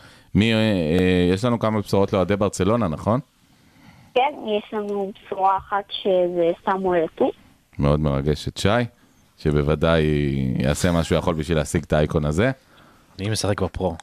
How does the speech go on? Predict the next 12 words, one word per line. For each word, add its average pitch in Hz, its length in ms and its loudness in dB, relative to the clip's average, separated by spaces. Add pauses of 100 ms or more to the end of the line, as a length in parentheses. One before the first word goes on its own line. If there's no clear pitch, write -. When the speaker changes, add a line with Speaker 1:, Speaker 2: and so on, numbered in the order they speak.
Speaker 3:
אני 80 200 -10
עזבתי 80 280 -10
את - 60 -2
Speaker 1:
עברת 92 300 0
לפרו, 101 360 0
אתה 92 140 -2
תחזור 92 320 -2
לפיפא 90 360 0
בשביל 73 220 -8
סמואל 80 360 0
אטו. - 180 -8 (760)
Speaker 3:
אולי. 87 180 -8